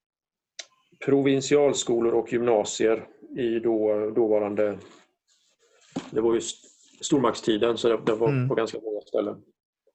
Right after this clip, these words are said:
Speaker 2: Och, och, mm, efter det, ortodoxin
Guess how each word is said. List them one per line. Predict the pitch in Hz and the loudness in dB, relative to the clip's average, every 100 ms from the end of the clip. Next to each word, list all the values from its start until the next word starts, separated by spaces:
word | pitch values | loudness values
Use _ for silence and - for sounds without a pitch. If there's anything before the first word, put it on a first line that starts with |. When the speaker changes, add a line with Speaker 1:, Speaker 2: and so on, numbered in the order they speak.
| 151 156 _ _ _ _ _ _ _ _ _ - - - - _ | -20 -20 _ _ _ _ _ _ _ _ _ -18 -18 -20 -20 _
Speaker 2:
Och, | 185 175 | 4 6
och, | 196 | 4
mm, | 180 180 214 160 165 139 196 175 | 2 0 -4 -4 -4 -4 -2 0
efter | - 190 - 180 | 2 2 2 4
det, | 185 180 165 165 170 | 4 4 4 4 4
ortodoxin | 202 190 180 170 165 - 202 202 190 | 2 2 4 2 4 2 4 4 2